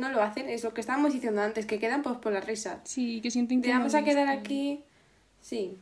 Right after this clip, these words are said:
Speaker 2: Buah, pero esa noche que hicimos dos fiestas del pijama seguidas, una casa de Mie y luego casa, casa, en tu casa, Raquel.
Speaker 1: Es
Speaker 2: Y la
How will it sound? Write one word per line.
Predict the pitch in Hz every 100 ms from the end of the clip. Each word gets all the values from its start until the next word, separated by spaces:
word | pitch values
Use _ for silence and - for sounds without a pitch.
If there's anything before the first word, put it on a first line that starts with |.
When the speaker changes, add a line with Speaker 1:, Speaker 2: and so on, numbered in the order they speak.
| -
Speaker 2:
Buah, | 220 214
pero | 226 226
esa | 226
noche | 220 226 - 311 - -
que | 254
hicimos | 240 247 254 302
dos | 311 311
fiestas | 294 302 262
del | 262
pijama | 254 254 294
seguidas, | 370 - 220 196 214 220 -
una | 240 262
casa | 277 269
de | 233 226
Mie | 226 247 320
y |
luego | 262 254 262
casa, | 269 240 220 240 226
casa, | 226 226
en | 226
tu | 220
casa, | 214 220 226
Raquel. | 214 208 226 240
Speaker 1:
Es | 233
Speaker 2:
Y |
la | 233